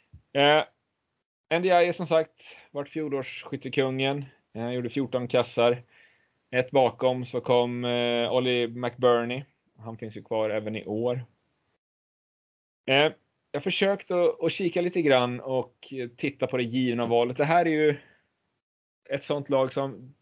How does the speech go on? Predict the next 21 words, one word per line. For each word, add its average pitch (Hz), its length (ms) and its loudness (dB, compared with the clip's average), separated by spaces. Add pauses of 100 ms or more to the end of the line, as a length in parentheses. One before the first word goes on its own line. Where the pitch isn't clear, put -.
givna 127 500 -2
val 127 300 2
kanske 131 280 -4
inte 127 220 -2
riktigt 123 400 -6
existerar. 135 800 4 (1040)
Eh, 117 400 2 (120)
det 127 160 -2
är 131 460 2 (520)
egentligen 135 380 -2
idel 131 380 -2
budgetspelare 123 1000 0
och 120 240 -4 (520)
Sheffield 123 440 -4
förväntas 120 520 0
ju 120 80 0
ligga 120 440 4
i 120 120 -2
botten 117 480 0
och 107 120 -4
harva. 107 400 4